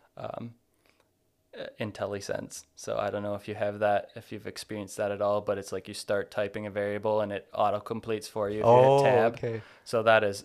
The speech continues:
Speaker 1: a huge thing
Speaker 2: Oh,
Speaker 1: that,
Speaker 2: nice.
Speaker 1: yeah,
Speaker 2: Yeah.
Speaker 1: absolutely use all the time
Speaker 2: Mm-hmm.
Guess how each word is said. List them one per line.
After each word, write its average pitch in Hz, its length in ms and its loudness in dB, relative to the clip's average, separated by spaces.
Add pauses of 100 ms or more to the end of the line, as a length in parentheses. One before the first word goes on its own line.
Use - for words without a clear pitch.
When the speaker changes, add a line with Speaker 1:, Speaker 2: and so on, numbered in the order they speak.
Speaker 1:
a 98 60 -10
huge - 640 -4
thing - 160 -4
Speaker 2:
Oh, 135 200 0
Speaker 1:
that, 107 80 0
Speaker 2:
nice. 107 400 -2
Speaker 1:
yeah, - 60 -4
Speaker 2:
Yeah. 104 300 -2 (120)
Speaker 1:
absolutely 104 720 -4
use 107 240 -10 (120)
all 101 160 0
the 98 80 -6
time 101 400 -8 (180)
Speaker 2:
Mm-hmm. 113 200 -4